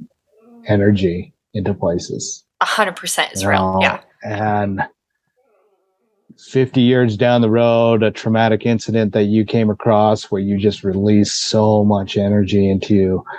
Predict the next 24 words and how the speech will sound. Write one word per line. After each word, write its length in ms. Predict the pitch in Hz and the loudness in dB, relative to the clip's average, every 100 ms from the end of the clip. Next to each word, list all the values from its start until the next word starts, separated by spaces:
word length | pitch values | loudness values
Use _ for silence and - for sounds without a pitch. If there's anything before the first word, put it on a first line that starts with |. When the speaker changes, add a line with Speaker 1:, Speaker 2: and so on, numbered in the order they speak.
| - - - | -16 -20 -6
Speaker 1:
the 60 | - | -6
surrounding 500 | - 110 107 104 104 | -2 0 2 2 2
atmosphere. 640 | 104 98 104 - 104 98 | 2 0 -4 -2 -2 -2
Fifty 320 | - 107 110 | -2 -2 2
years 260 | 107 104 92 | 2 2 0
down 320 | 110 107 104 | -4 -2 0
the 60 | |
road, 180 | 104 104 | 2 2
when 160 | 101 101 | 2 -2
someone 320 | - 107 104 | -2 0 0
moves 220 | 104 95 | 0 -2
into 180 | 101 - | -4 -2
your 100 | 95 | 0
house, 520 | 87 104 101 95 - - | 2 2 2 2 -4 -4
they, 480 | 101 98 92 73 _ - | -2 0 0 -4 _ -18
Speaker 2:
Mm-hmm. 360 | 175 175 175 214 - | -14 -12 -12 -10 -2
Speaker 1:
they 100 | - | 2
perceive 440 | 110 - 104 101 | 2 2 2 2
it 40 | 104 | 2
as 120 | 92 | 0
a 80 | 92 | -2
haunting 540 | 98 98 98 104 92 | 2 2 0 -2 -2
because 640 | 92 - 101 92 82 - - | -4 0 0 0 -6 -12 -6
th-, 100 | 101 | -6